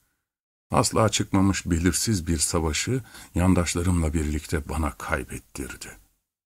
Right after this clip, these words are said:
Bir diğeri, Goethe denen bir Alman. Bir köy trajedisinde bana muhabbet tellalı rolü verdi.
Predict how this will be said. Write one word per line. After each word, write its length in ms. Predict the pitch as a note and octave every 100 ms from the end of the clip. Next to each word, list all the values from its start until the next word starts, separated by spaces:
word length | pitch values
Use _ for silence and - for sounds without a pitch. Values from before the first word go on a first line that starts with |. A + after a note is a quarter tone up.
| _ -
Bir 200 | B2 G#2
diğeri, 440 | A2+ A#2 G#2+ G2+ - _ _ _ _ _ _ _ -
Goethe 440 | G#2+ A2+ - F#2+
denen 380 | F2 E2 E2+ E2+
bir 200 | D#2+ D#2 -
Alman. 460 | D2+ C2 C2+ A#1 - _ _ _ _ _ _ -
Bir 200 | A2 G2
köy 240 | - B2
trajedisinde 1000 | A2 A2 G2+ G#2 G2 - G2 G2 C3 G#2+
bana 240 | F2 G#2 A#2
muhabbet 580 | F2+ F2+ F#2 F#2+ B2+
tellalı 520 | - G#2+ E2+ D2+ D2 C#2
rolü 320 | C2+ C2+ B1+
verdi. 420 | A#1+ B1+ -